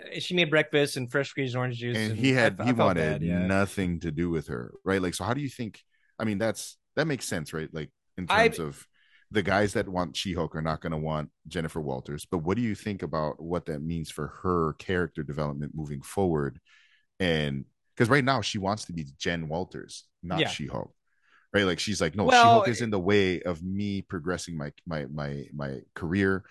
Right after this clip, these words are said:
Speaker 2: of me
Speaker 1: Right.
Speaker 2: doing the lawyer shit that I went to school for, that I am good at." Um, what do you think that'll change things, like, for a little bit here? 'Cause we're in episode four, so we're in the middle of it.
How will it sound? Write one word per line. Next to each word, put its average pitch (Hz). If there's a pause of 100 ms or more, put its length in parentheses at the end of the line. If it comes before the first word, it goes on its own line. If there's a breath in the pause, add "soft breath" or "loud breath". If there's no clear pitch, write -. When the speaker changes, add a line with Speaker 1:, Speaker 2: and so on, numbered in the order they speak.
(260 loud breath)
Speaker 2:
of 80
me 87
Speaker 1:
Right. 131 (200)
Speaker 2:
doing 92
the 80
lawyer 90
shit 85
that -
I 73
went 76
to 71
school 95
for, 90
that 71
I 69
am 65
good 87
at." 80 (500 soft breath)
Um, 78
what 87
do 90
you 98
think 107
that'll 87
change 98
things, 160
like, 156
for 143
a 147
little 143
bit 151
here? 143
'Cause 98
we're 92
in 101
episode 110
four, 101
so 98
we're 90
in 87
the 87
middle 95
of 71
it. 78